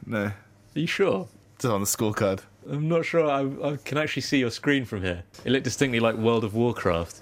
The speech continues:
Speaker 1: Bit of Temple Run, you know.
Speaker 2: <laughs>
Speaker 1: That sort of thing.
Speaker 2: So no side notes from Tony this week, but I do have, as I say, two.
Speaker 1: Show off.
Speaker 2: This one comes from B B C Sport.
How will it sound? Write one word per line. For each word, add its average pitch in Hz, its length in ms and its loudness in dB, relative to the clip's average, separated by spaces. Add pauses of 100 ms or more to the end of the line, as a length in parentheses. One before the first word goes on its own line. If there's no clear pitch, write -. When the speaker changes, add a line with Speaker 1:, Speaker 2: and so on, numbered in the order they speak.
(160)
Speaker 1:
Bit - 80 -8
of - 80 -12
Temple 98 320 -2
Run, 95 200 0
you 92 100 0
know. 95 180 -2 (520)
Speaker 2:
<laughs> - 0 - (280)
Speaker 1:
That - 140 -8
sort 107 160 -6
of 107 40 -8
thing. 101 220 0 (400)
Speaker 2:
So 139 160 4
no 147 120 2
side 139 260 2
notes 127 180 2
from 120 320 0
Tony 143 380 2
this 104 180 0
week, 127 300 0
but 131 220 2
I 143 220 0 (100)
do 156 220 4
have, 92 400 -2
as 98 180 -2
I 98 60 2
say, 95 320 2 (300)
two. 107 460 2
Speaker 1:
Show 95 280 2
off. - 180 -4 (140)
Speaker 2:
This 151 240 2
one 131 140 2
comes 120 240 2
from 110 260 0
B 135 240 2
B 127 80 -6
C 123 140 -2
Sport. 113 480 0